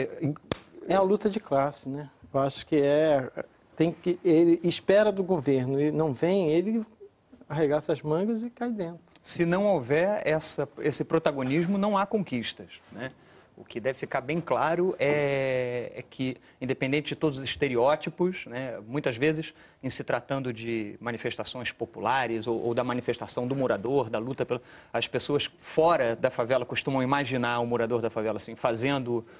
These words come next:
Speaker 3: uma coisa ou outra, mas lá dentro tem muita gente batalhando pela melhora da qualidade de vida, pela melhora das condições, educação, saúde. É, e esse protagonismo do morador no jornal, acredito eu, que seja
Speaker 2: Vira
Speaker 3: uma,
Speaker 2: notícia.
Speaker 3: uma consequência do protagonismo do morador na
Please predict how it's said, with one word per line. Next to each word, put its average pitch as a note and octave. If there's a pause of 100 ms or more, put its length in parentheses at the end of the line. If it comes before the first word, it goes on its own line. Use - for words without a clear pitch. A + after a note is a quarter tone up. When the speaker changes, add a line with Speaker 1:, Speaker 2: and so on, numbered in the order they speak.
(120)
Speaker 3:
uma B2+
coisa C3+
ou A#2+
outra, D#3+
mas D3+
lá D3+
dentro D#3
tem E3
muita E3
gente C#3+
batalhando C3 (320)
pela C3
melhora B2
da A#2
qualidade A2+
de G#2
vida, B2+
pela A#2
melhora A2+
das A2
condições, B2
educação, C3
saúde. B2+ (480)
É, A#2+
e C#3
esse F3+
protagonismo D#3+ (480)
do D3+
morador D#3
no D3
jornal, C3
acredito D#3
eu, E3+
que E3+
seja G#3
Speaker 2:
Vira B3
Speaker 3:
uma, A#3
Speaker 2:
notícia. D#3
Speaker 3:
uma F#3+
consequência B3
do G#3+
protagonismo G3+
do D#3+
morador F#3
na F#3+